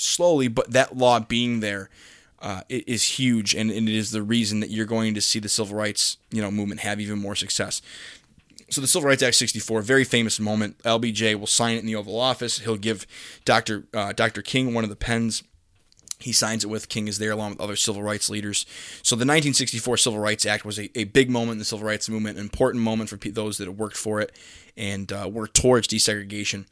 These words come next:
So, you know, crowning moment, huge achievement, but, you know, again, not the end of the story, not the only part of the story as we keep going here. And I'm gonna come back to, you know,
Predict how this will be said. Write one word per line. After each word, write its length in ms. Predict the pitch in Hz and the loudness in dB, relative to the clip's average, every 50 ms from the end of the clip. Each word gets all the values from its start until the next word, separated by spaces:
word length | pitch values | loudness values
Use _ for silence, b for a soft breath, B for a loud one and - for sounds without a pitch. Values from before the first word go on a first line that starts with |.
| B B B B B B B B | B B B B B B B B
So, 520 | - - - - 120 110 104 101 98 - - _ | 0 2 4 6 6 6 6 4 0 -2 -6 _
you 100 | - 120 | -2 0
know, 200 | 110 101 98 - - - | 0 0 -2 -4 -10 -12
crowning 380 | - - 147 135 139 139 135 131 | -2 2 4 4 6 6 4 4
moment, 300 | 127 123 123 123 117 - | 4 4 4 2 0 -2
huge 260 | - 135 135 127 117 | 0 2 2 2 2
achievement, 520 | 113 - - 131 127 120 110 113 110 107 | 2 2 4 4 4 2 2 0 -2 -2
but, 180 | 107 117 - - - | -2 -4 -4 -4 -2
you 120 | 143 143 | 0 2
know, 60 | 135 | 2
again, 220 | 131 139 165 117 107 | 4 4 2 2 0
not 280 | 107 117 123 127 127 - | -2 -4 -4 -4 -4 -4
the 100 | 151 143 | -2 -2
end 100 | 139 139 | -2 -2
of 60 | 131 | 0
the 60 | 127 | 0
story, 320 | 107 - 151 139 131 104 98 | 0 2 2 2 2 0 -2
not 240 | 104 110 110 113 | -2 -2 -2 -2
the 100 | - 131 | -2 -6
only 260 | - 127 127 127 123 110 | -8 -6 -4 -4 -4 -6
part 260 | - - 123 120 113 | -4 -4 -2 -2 -2
of 40 | 98 | -2
the 60 | 98 | -4
story 360 | - - 104 101 101 101 95 | -4 -4 -4 -8 -8 -8 -8
as 160 | 101 101 95 | -8 -8 -8
we 140 | 98 101 101 | -6 -8 -8
keep 260 | - - - 104 - | -6 -4 -6 -4 -4
going 280 | - 107 104 107 110 101 | -4 -4 -4 -2 -4 -4
here. 260 | 95 98 98 98 B B B B B B B | -6 -6 -8 -8 B B B B B B B
And 120 | - 110 104 | -4 0 0
I'm 160 | 104 104 107 | 0 2 2
gonna 200 | 113 123 120 117 | 2 2 2 2
come 240 | - - 120 110 104 | 0 -2 -4 -4 -2
back 320 | 101 110 110 107 - - - | 0 0 0 0 -2 -2 -4
to, 140 | - 123 | -4 -2
you 260 | 113 110 107 104 107 104 | -2 -4 -6 -6 -8 -8
know, 180 | 104 101 98 | -8 -10 -14